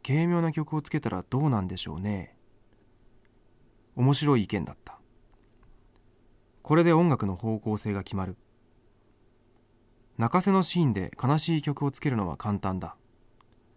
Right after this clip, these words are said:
観客が感情移入できるからだ。反対に、軽妙な曲をつければ、観客は主人公たちを突き放して見ることができる。そのことで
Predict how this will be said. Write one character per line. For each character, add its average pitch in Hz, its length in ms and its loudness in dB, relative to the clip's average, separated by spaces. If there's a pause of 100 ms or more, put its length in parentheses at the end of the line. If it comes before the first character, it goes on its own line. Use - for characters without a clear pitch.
(680)
観 147 220 2
客 143 180 0
が 143 140 4
感 151 260 4
情 143 240 2
移 139 80 2
入 110 140 0
で 90 120 -8
き 117 100 -4
る 101 80 -4
か - 100 -10
ら - 60 -10
だ。 - 180 -20 (1600)
反 175 220 0
対 175 200 2
に、 160 220 0 (500)
軽 190 200 2
妙 190 160 2
な 180 100 0
曲 165 220 -6
を 156 80 -2
つ - 100 -12
け 165 80 -2
れ 123 100 -2
ば、 87 180 -8 (440)
観 160 200 2
客 160 220 -2
は 147 100 0
主 131 200 -4
人 196 220 2
公 113 160 -4
た 101 140 -6
ち 90 120 -10
を 90 60 -8
突 - 120 -20
き - 120 -6
放 160 200 0
し 156 60 -10
て 101 120 -10
見 101 120 -4
る 127 80 -2
こ - 120 -8
と - 80 -12
が - 100 -14
で - 100 -16
き - 100 -14
る。 - 140 -14 (1800)
そ - 160 -2
の 165 100 2
こ 165 100 -4
と 156 120 -2
で 98 160 -6